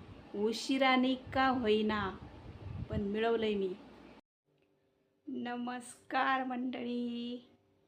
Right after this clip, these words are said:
काय म्हणतोय तुमच्याकडे पाऊस, गरमी? बरेच दिवस झाले आपली व्हिडिओ नाही आलेत, कारणही तसंच आहे त्याला, आणि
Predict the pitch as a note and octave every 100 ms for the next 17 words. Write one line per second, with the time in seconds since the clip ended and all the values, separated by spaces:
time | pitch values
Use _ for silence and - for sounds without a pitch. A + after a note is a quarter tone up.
0 | _ _ _ _ _ _ _ _ _ _
1 | _ - A#3 A#3 A3 A3+ A3+ A3+ A3+ A3+
2 | A3+ A3+ A3+ A3+ A3+ A#3 A3+ A3 - G3+
3 | F#3+ G#3 G3+ G3+ G#3+ A3 A3 G#3+ G#3 -
4 | _ _ _ _ _ _ _ _ _ _
5 | _ _ _ D3 _ _ _ F#3+ G3 G3+
6 | F#3+ F#3 G3+ G#3+ G#3+ F#3+ G3 F#3+ G3+ G3+
7 | - G3+ A#3 A#3+ A3+ G#3+ G3 G3 G3 -
8 | _ _ _ _ _ _ _ _ _ _
9 | _ _ _ _ _ _ _ _ A3+ G#3
10 | G#3+ G#3+ G#3+ G#3+ A3 A3+ A3 G#3+ G#3 A3
11 | G3+ F#3+ F3+ G#3 - _ _ _ _ _
12 | _ _ _ _ _ _ _ _ _ -
13 | G3+ G3 G3 G3+